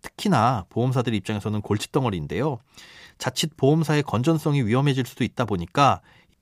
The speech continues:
금융당국에선 점점 보장을 축소하는 방향으로 이 실손보험을 개정해 오다가 이 지금의 사 세대 실손으로 바뀌게 된 겁니다. 어, 현재 판매되고 있는 사 세대 실손의 특징은 국민건강보험이 적용되는 급여와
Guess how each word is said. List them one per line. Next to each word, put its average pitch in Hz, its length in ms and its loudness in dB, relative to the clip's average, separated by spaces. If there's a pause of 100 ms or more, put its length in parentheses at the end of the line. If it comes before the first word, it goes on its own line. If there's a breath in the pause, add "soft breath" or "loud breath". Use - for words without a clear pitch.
금융당국에선 160 800 4
점점 131 340 2
보장을 127 380 2
축소하는 190 480 0
방향으로 131 640 2
이 92 120 -6
실손보험을 151 580 0
개정해 120 280 -2
오다가 101 460 2 (240 soft breath)
이 - 100 -14
지금의 117 580 -2
사 - 220 -4
세대 123 240 -2
실손으로 98 420 -6
바뀌게 - 340 -6
된 92 120 -4
겁니다. 69 380 -10 (1400 loud breath)
어, 110 80 -10
현재 214 260 2
판매되고 202 520 2
있는 156 180 2
사 117 220 -2
세대 180 240 2
실손의 151 340 -2
특징은 135 460 -2 (220)
국민건강보험이 160 920 4
적용되는 120 500 -2
급여와 117 560 2